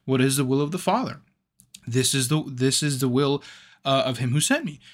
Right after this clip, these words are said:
that I should lose nothing of all that he has given me, but raise it up on the last day. For this is the will of my Father, that everyone who looks on the Son and believes in him shall have eternal life, and I will raise him up on the last day. Right? And the Jews grumbled,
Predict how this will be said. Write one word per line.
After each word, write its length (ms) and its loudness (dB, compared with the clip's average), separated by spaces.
that 160 0
I 180 0
should 220 0
lose 260 0
nothing 800 0
of 240 0
all 420 0
that 160 -6
he 160 2
has 300 0
given 340 0
me, 200 -6
but 140 -2
raise 300 2
it 100 2
up 160 0
on 140 4
the 80 2
last 360 2
day. 300 2
For 220 0
this 400 0
is 100 2
the 80 2
will 260 2
of 80 2
my 200 2
Father, 420 2
that 140 0
everyone 340 2
who 80 2
looks 240 -2
on 60 0
the 60 -2
Son 200 2
and 100 2
believes 280 -2
in 80 -2
him 120 -4
shall 260 -2
have 260 -2
eternal 420 -4
life, 320 0
and 140 -4
I 220 0
will 180 2
raise 240 0
him 140 -2
up 120 -8
on 100 -6
the 60 -4
last 360 -2
day. 320 0
Right? 220 -2
And 80 -6
the 60 -4
Jews 220 -4
grumbled, 600 2